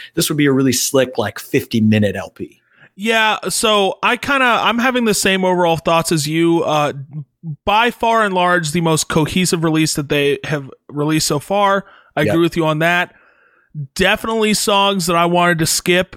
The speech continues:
Speaker 2: Even on my first listen, within thirty
Speaker 1: Yeah.
Speaker 2: seconds, I could tell, "Okay, this song is garbage. I'll probably never listen to this again, uh, like, a day in my life.
Speaker 1: Yeah.
Speaker 2: Like, this is, this is a pointless song. I, I don't wanna listen to it."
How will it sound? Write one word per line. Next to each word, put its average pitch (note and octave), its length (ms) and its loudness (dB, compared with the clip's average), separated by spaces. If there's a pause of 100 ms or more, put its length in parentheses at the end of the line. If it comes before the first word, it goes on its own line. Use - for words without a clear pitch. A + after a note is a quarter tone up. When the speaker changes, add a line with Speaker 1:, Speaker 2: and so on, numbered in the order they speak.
Speaker 2:
Even A#3 480 2
on G3 160 2
my F3+ 160 2
first G3 380 0
listen, D#3 640 0
within F3+ 340 0
thirty D#3 200 2
Speaker 1:
Yeah. F#3 100 0
Speaker 2:
seconds, E3 480 -2
I D#3+ 100 0
could D3+ 220 -4
tell, D3+ 440 0 (440)
"Okay, F3+ 100 2
this F3 140 2
song F#3+ 180 2
is D#3 100 0
garbage. D#3+ 460 0
I'll D3+ 80 2
probably F3 480 0
never D#3 420 0
listen D3+ 300 0
to D3 80 0
this D3 220 0
again, C#3+ 440 -2
uh, C#3+ 140 -2
like, C#3+ 180 0
a D3 80 -2
day C#3+ 280 0
in C3+ 100 -2
my B2+ 100 -6
life. A2 440 -10 (440)
Speaker 1:
Yeah. B2 140 4
Speaker 2:
Like, D3+ 140 -2
this F3+ 180 2
is, F3 80 -4
this E3+ 220 2
is E3 40 -2
a D#3 60 2
pointless D3+ 380 0
song. D3 220 2
I, C#3+ 300 0
I C#3+ 40 2
don't C#3 100 0
wanna C3+ 160 -4
listen B2 280 -6
to G2+ 180 -14
it." - 80 -20